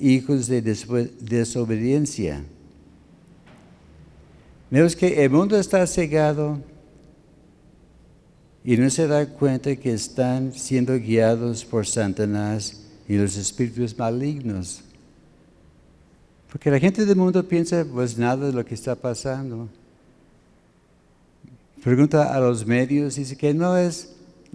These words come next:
los cosas, los tiempos han cambiado. Vaya, sí han cambiado.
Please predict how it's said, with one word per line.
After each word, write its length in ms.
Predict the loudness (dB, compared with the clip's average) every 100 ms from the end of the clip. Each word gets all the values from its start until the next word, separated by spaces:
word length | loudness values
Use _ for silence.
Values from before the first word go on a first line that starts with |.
| -4
los 340 | 4 4 4 -10 -18 -20 -20 -20 0
cosas, 420 | 2 2 0 -2
los 320 | 2 2 0
tiempos 340 | 0 2 0 -2
han 240 | -2 0 0
cambiado. 840 | 2 2 2 2 0 -2 -2 -4 -8 -16 -20 -20 -20 -20 _ _ _ _ _ _ _ _ _ -8
Vaya, 420 | -4 -4 -6 -10
sí 240 | -14 -8 -6
han 160 | -6
cambiado. 640 | -8 -8 -4 -4 -4 -4